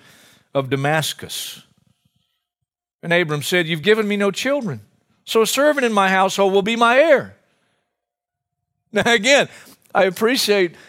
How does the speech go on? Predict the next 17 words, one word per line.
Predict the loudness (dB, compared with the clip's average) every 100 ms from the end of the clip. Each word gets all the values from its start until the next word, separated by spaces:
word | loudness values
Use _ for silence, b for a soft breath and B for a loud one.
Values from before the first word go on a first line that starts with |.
| b b -10
uh, | -8
the | -2 -4
grace | -2 2 2 2 -2 -2
of | -4 -2
God | 0 4 4 2 0
because | -6 -2 0 0 -4 -10
he, | -6 -6
he | -4 -4
remembers, | -4 -4 -4 -4 -2 -4 -4
he | -4
knows | -2 -2 -2
that | -4
we | -4 -2
are, | 0 -2 -4 b b b _
we | -8 -6
are | -6
dust. | -8 -8 -8 -6 -8 -8 -12